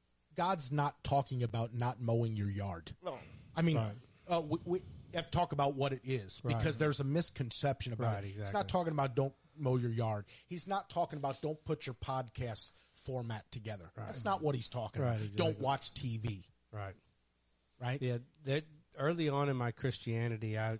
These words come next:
Speaker 3: I went to a, a church that was very grace-filled. Like, you know, let's don't deal with sin. Let's don't confront people. Let's don't do that. God's grace covers it all and,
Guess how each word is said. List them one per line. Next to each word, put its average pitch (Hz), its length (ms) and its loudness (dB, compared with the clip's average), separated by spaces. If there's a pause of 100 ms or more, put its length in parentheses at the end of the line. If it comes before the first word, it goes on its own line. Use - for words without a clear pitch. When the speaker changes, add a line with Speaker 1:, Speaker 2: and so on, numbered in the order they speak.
(100)
Speaker 3:
I 110 60 -4
went 113 260 -2
to 113 220 0
a, 107 60 -4 (180)
a 107 60 -8
church 113 340 -4
that 101 100 -10
was 101 160 -6
very 113 260 -2
grace-filled. 104 1000 -4
Like, 110 320 -4
you 117 100 -4
know, 110 320 -2 (500)
let's 117 160 -4
don't 120 200 -4
deal 113 180 -4
with 117 100 -2
sin. 107 480 -6
Let's 110 160 -6
don't 117 360 -6
confront 113 460 -10
people. 113 340 -8
Let's 113 180 -4
don't 113 200 -4
do 110 160 -2
that. 107 340 -2
God's 117 360 0
grace 110 400 -2
covers 113 380 -2
it 113 100 -2
all 110 340 2
and, 104 220 -4